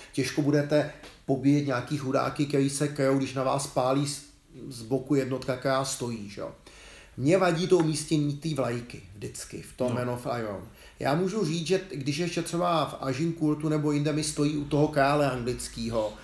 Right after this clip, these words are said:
Speaker 1: nebo u toho francouzského vzadu, tak to beru, jo. Ale pokud tady zrovna v tom Fornovu si ten Francouz vystrčí tu vlajku do místa, kam má dojít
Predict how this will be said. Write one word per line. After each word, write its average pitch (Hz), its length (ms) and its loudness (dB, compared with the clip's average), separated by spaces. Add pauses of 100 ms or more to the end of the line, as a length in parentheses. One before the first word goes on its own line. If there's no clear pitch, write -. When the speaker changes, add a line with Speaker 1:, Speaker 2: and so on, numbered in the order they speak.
(180)
Speaker 1:
nebo 135 160 2
u 139 60 4
toho 151 180 4
francouzského 143 680 2
vzadu, 139 360 2 (220)
tak 127 180 -6
to 143 160 2
beru, 127 280 0 (280)
jo. 131 220 0
Ale 143 140 2
pokud 156 360 -2
tady 160 260 4
zrovna 156 280 2
v 160 100 -8
tom 160 140 2
Fornovu 151 600 4 (240)
si 143 180 0
ten 165 180 4
Francouz 151 640 2 (180)
vystrčí 180 680 2
tu 196 120 4
vlajku 143 460 4
do 147 160 4
místa, 180 440 2
kam 165 200 2
má 165 180 4
dojít 170 500 4